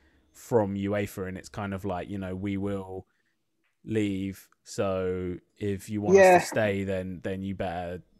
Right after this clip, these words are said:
Speaker 1: you know, sit down at the table with us and give us more. But I don't know. I, I'm not sure. Like you say, uh, there's a lot of hearsay. There's a lot of he said, she said going on. Um,
Speaker 2: Mm.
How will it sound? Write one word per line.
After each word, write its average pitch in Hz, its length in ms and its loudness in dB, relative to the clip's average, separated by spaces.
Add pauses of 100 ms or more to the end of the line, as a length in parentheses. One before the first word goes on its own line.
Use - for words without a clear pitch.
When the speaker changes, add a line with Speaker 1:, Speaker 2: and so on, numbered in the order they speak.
(180)
Speaker 1:
you 104 100 -8
know, 90 160 -8
sit - 280 -8
down 92 200 -8
at 69 60 -12
the 82 80 -14
table 92 300 -6
with 92 160 -4
us 85 220 -8
and 90 160 -10
give 90 160 -8
us - 200 -12 (100)
more. 101 500 -6
But 101 240 -4 (440)
I 127 100 4
don't 123 180 2
know. 107 200 0
I, 113 140 2
I'm 117 180 -2
not 131 180 -2
sure. 107 540 2 (1120)
Like 120 180 6
you 95 60 -4
say, 110 240 0
uh, 107 100 0
there's 113 280 -2
a 117 60 6
lot 123 240 2
of - 80 -4
hearsay. 104 460 0
There's 98 160 2
a 104 60 0
lot 104 260 0
of 98 200 -6 (760)
he 113 200 -4
said, 101 340 -2
she 104 260 -4
said 92 400 -4
going 95 260 -4
on. 98 360 -6 (580)
Um, 95 840 -2 (500)
Speaker 2:
Mm. 104 200 -8